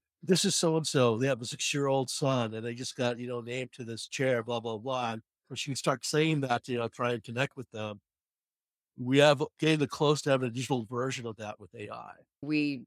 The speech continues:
Speaker 2: do assessments with leaders. I could feed in various kinds of assessments to an A I, help it understand where someone is likely to have pitfalls.
Speaker 1: Yeah, mindset, these are the things you should be focusing on.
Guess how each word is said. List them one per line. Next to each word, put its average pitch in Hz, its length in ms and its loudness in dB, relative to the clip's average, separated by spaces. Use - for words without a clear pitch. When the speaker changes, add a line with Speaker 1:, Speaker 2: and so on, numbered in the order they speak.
Speaker 2:
do 151 180 0
assessments 139 680 -2
with 135 100 -2
leaders. 131 480 0
I 143 160 2
could 147 240 -2
feed 151 320 0
in 139 240 2
various 135 460 0
kinds 147 340 -2
of 120 100 -8
assessments 131 960 -6
to 165 260 0
an 139 200 0
A 139 300 2
I, 113 640 -4
help 165 420 -2
it - 720 -4
understand 147 760 -4
where 143 200 -2
someone 139 320 -4
is 127 120 -6
likely 131 420 -2
to 123 100 -2
have 123 240 -6
pitfalls. - 640 -8
Speaker 1:
Yeah, 165 300 0
mindset, 143 480 4
these 131 220 -4
are 127 40 0
the 123 40 -6
things 131 140 -2
you - 20 -4
should 123 140 -4
be 113 60 0
focusing 127 520 0
on. 120 560 4